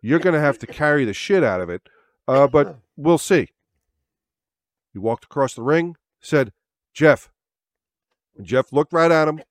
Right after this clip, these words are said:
Speaker 1: like this.
Speaker 2: Yeah.
Speaker 1: As he was in the middle of fucking nodding out, he said his name once. He said, "Jeff." They pan back to him 'cause they're showing it, like, him sitting in the room, they go to the ring.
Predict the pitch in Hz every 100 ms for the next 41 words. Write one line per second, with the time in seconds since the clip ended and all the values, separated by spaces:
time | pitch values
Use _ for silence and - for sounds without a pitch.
0 | _ _ 113 131 147 131 - _ _ _
1 | _ _ _ _ _ _ _ _ _ 110
2 | 92 123 131 117 135 123 139 135 139 139
3 | 131 151 143 143 131 127 127 120 113 -
4 | _ _ _ _ 117 - 113 101 123 120
5 | 104 131 - - _ - 87 76 151 110
6 | _ _ _ _ _ _ _ _ _ _
7 | _ 87 - 127 123 135 - 143 165 165
8 | _ - 139 143 - 202 175 123 113 113
9 | - _ _ _ _ _ 165 165 185 170
10 | 156 143 160 156 139 139 131 110 101